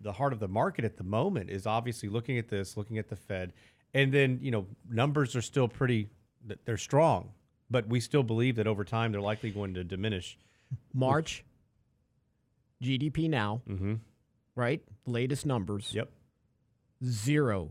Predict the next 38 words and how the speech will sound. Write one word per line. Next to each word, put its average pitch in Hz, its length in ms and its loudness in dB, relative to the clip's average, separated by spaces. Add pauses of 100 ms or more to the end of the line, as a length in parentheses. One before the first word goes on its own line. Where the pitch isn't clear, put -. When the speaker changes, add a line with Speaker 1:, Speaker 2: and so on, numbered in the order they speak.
(140)
Speaker 2:
G 131 160 -2
D 110 120 -4
P. 90 300 -6 (420)
I'm, 127 180 -2 (520)
don't 160 160 4
hold 196 240 4
me 151 80 2
to 110 160 -4
this, 95 200 -6
but - 160 -6
I 117 40 -2
think 147 180 -2
it 170 60 -2
was 170 140 0
Goldman 165 580 2 (1000)
who 156 140 0
said 117 520 0 (280)
that 123 140 0
first - 340 -4
quarter 139 340 0
G 117 180 0
D 117 100 0
P 113 160 -2
was 104 160 -4
gonna 110 180 -2
be 107 100 -2
negative. - 560 -6
Speaker 1:
Yeah. 95 180 -2 (1600)
Speaker 2:
It 156 200 2
makes 147 320 2
sense 131 640 0 (500)
with 131 400 0 (300)
where 151 220 2
prices 165 520 2
are, 95 340 -4 (840)
the 135 120 2
oil 180 220 4
spike, 92 540 -4